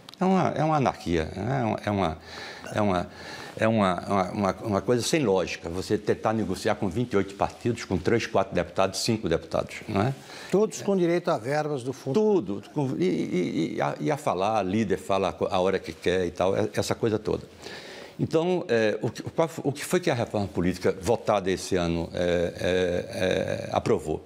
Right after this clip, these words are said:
Speaker 1: De que um partido, pra ter representação na Câmara, basta ter um representante, um deputado ou um senador da República. Era melhor você não ter nada disso. Na Alemanha são cinco por cento.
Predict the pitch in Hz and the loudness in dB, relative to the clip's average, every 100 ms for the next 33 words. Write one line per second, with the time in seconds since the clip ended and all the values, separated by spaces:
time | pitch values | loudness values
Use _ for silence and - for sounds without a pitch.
0 | - - - - 127 131 175 170 - 87 | -14 -18 -16 -6 -2 0 0 0 0 -2
1 | 71 90 98 92 85 85 82 78 92 85 | 0 0 0 -2 0 0 0 0 0 0
2 | 78 104 113 107 80 117 123 113 - 104 | 0 0 2 0 2 0 0 -4 0 2
3 | 113 127 135 143 - 107 - 95 202 208 | 2 2 0 0 0 -2 0 2 2 4
4 | 165 - - 127 139 160 175 165 120 95 | 2 -2 -2 0 2 0 0 0 0 0
5 | 101 85 82 - - - - - - - | -2 -2 -4 -8 -12 -14 -18 -20 -20 -8
6 | - 151 90 101 - 160 165 135 87 101 | -2 0 0 -2 0 -4 0 0 2 0
7 | 117 - 95 - - - - - - - | -2 -4 -6 -10 -16 -18 -18 -18 -14 0
8 | 135 165 131 139 165 - 151 - 185 185 | 2 4 4 2 0 0 -2 0 -2 -2
9 | 160 - 104 - | -4 -2 -2 -4